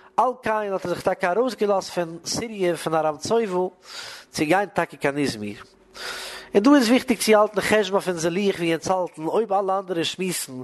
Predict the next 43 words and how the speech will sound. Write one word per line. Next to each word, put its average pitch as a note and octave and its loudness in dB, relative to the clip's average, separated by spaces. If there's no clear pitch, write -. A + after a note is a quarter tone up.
איז C#3+ -2
געווען E3 0
אינטערעסאנטער F3 -6
געשמאק, E3 -4
מיט F3+ -4
צו E3+ 0
האלטן, D#3+ -4
חשבון D#3 -4
מיט D3+ -8
דעם C#3+ -2
ליך, E3 -4
ווי D3 0
אין D#3 -4
צאלטן, A3 -6
און - -8
דאס - -12
איז E3 -4
אין F3+ -2
דעם F#3 -2
יעצטיקן G#3 -2
שמועס F#3+ -2
קריטיש G3 -4
וויכטיג, D#3+ -6
כדאי E3+ 2
צו E3+ -8
פארשטיין, G3 -2
דעם F3+ -6
מרוס, E3 2
אז C#3+ -4
מען, D3 -2
ווי C3+ -4
מען B2 0
האלטן B2+ -4
האט, A2+ -4
זיינט. G#2+ -8
און F#3+ 0
צאלט B3+ 0
מיר G#3+ 0
יעצט, G#3+ 2
סוף - -2
אין F#3 -4
יאר, G3 2
טוב, A3 2